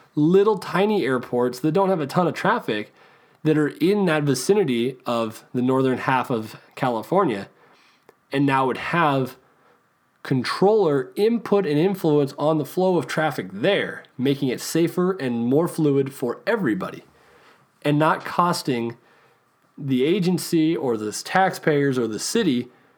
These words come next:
any more money in building control towers, retrofitting towers, paying controller salaries. On that note, Örnsköldsvik Airport in Sweden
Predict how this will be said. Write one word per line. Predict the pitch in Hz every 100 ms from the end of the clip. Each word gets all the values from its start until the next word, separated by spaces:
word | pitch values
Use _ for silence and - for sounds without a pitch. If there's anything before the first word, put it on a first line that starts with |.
| _ _ _ _ _ _ 120 -
any | 165 185
more | 165 156
money | 156 165 123 113 - -
in | 120 117 113 98
building | 101 135 156 151
control | 151 139 135
towers, | 135 135 120 120 117
retrofitting | 110 123 151 170 143 151 135
towers, | 123 117 110 101 -
paying | - 160 165
controller | 151 123 - 117
salaries. | 110 - 175 135 92 - _ - _
On | - 185 190
that | 185 175
note, | 208 214 - - _ _ _ _ _ _ _ - _ -
Örnsköldsvik | 185 190 - 185 185 180
Airport | 196 190 185 180
in | 190
Sweden | 185 214 247 160 -